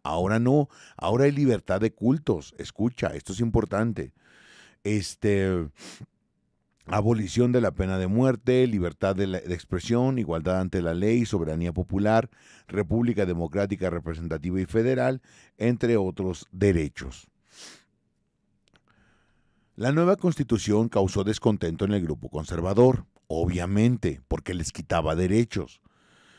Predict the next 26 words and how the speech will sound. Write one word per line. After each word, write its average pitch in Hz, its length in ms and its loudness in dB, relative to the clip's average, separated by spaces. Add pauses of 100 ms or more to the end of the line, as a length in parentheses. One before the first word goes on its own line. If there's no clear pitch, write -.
(180)
Privilegios, 120 720 2
más 87 160 -4
bien 90 160 -4
diría 82 280 -2
yo, 71 180 -8
no 87 140 0
derechos, 107 460 0
privilegios. 92 880 -2 (800)
<clears throat> 104 340 0 (1200)
Ya 117 200 0
que 147 160 2
las 110 160 0
leyes 92 260 -2
de 107 100 2
reforma 98 400 2
expedidas 82 680 -4
en 87 180 -4
los 82 180 -6
años 92 320 -2
anteriores 92 520 -2
quedaron 82 380 -4
plasmadas 78 480 -4
en 92 60 -2
la 85 60 -2
nueva 76 200 -6
constitución. 92 580 -4